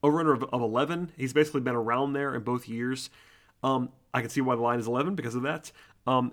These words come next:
it'll come down to playing time. I am not willing to guess on this one, honestly. I think, you know, maybe lean over just because of opportunity and talent, but I don't know what to make of how much, how much he's gonna play early and often this season. And then Lou Williams is actually one that I actu-, I actually like the under on.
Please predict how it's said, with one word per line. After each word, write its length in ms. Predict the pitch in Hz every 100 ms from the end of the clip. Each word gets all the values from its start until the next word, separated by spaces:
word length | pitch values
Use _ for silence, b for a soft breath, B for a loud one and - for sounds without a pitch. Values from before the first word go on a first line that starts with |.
| -
it'll 180 | 160 175
come 80 | 196
down 100 | 180
to 60 |
playing 240 | - 143 147
time. 320 | 151 147 139
I 120 | 123
am 140 | 127 123
not 220 | 127 -
willing 200 | 123 123
to 60 | 113
guess 220 | 120 -
on 80 | 127
this 140 | 123
one, 100 | 131
honestly. 400 | 123 131 143 135
I 60 | 113
think, 240 | 120 - - -
you 80 |
know, 160 | 107 101 -
maybe 220 | 113 113 113
lean 180 | 120 117
over 380 | 123 131 135 131
just 140 | 117
because 220 | - 113
of 200 | 113 98
opportunity 600 | 110 101 113 127 135 170 175 - _ _ _ _ _ _ _ _
and 100 | 135
talent, 440 | 120 147 156 165 - B B B _
but 140 | 135
I 80 | 127
don't 160 | 127 127
know 160 | 131
what 140 | 123 117
to 100 | 120
make 200 | 120 -
of 80 | 110
how 60 |
much, 160 | 117 - 104 -
how 200 | 117 113
much 120 | 123
he's 80 | 117
gonna 120 | 107
play 460 | - 123 113 98 -
early 180 | 127 120
and 100 | 113
often 460 | 110 117 - 110 107
this 160 | 117 104
season. 320 | - - - - B B B -
And 100 | 151
then 100 | 185
Lou 100 | 202
Williams 360 | 196 196 127 120
is 80 |
actually 220 | 135 135 143
one 80 |
that 80 | 127
I 80 | 120
actu-, 140 | 120 -
I 80 | 127
actually 180 | 120
like 100 | 123
the 100 | 107 107
under 300 | 131 156 160
on. 220 | 170